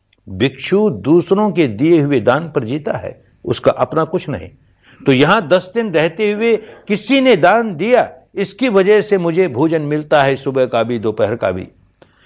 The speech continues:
किसी ने दान दिया, उसके भोजन पर पल रहा हूं। अगर यहां रहने के, खाने के, पीने के,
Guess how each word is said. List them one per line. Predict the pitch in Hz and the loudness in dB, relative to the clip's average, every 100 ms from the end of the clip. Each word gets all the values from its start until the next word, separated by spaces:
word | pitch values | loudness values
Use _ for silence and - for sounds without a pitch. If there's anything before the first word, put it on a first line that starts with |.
| _ | _
किसी | 190 185 226 | -2 2 4
ने | 220 | 6
दान | 123 127 151 107 | 4 4 2 -2
दिया, | 107 196 165 - _ _ _ | 2 2 2 -6 _ _ _
उसके | 156 - 190 | -10 -2 -2
भोजन | 90 147 151 | 0 -2 -2
पर | 110 92 | -2 0
पल | 139 131 | 0 0
रहा | 92 95 | -4 -8
हूं। | - - _ _ _ _ _ _ _ _ _ _ _ _ - | -12 -20 _ _ _ _ _ _ _ _ _ _ _ _ 2
अगर | 156 190 254 254 247 - _ _ _ | 4 6 4 2 -2 -10 _ _ _
यहां | 139 127 147 202 190 | -8 -6 -2 2 2
रहने | 135 170 208 202 | 2 0 -2 -2
के, | 139 185 175 | 0 0 0
खाने | - 135 151 185 190 | -4 -2 0 0 -2
के, | 180 175 135 | 0 0 0
पीने | - 147 175 185 | -2 -2 0 0
के, | 170 175 | 2 0